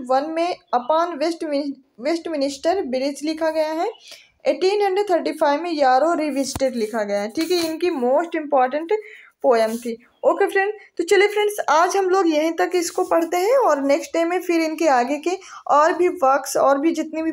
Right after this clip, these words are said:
पोएम्स, जितने भी सनेट्स लिखे हैं, ठीक है, उनके बारे में हम लोग कुछ डिस्कशन करने वाले हैं।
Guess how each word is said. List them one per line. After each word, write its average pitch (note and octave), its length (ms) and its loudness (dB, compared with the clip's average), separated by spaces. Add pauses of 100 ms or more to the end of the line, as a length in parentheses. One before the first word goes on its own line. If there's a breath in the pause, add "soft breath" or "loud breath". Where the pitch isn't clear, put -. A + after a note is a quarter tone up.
पोएम्स, C#4+ 420 2
जितने D4 280 -6
भी D#4 100 -4
सनेट्स C#4+ 460 -4
लिखे C#4 260 -4
हैं, D4 180 -2 (380 loud breath)
ठीक E4+ 180 0
है, G#4 60 4
उनके F4 260 0
बारे C#4 300 4
में F4 100 0
हम E4+ 140 0
लोग E4+ 200 0
कुछ E4 160 -2
डिस्कशन C#4 460 -6
करने D#4 260 0
वाले D4+ 240 2
हैं। G4 200 0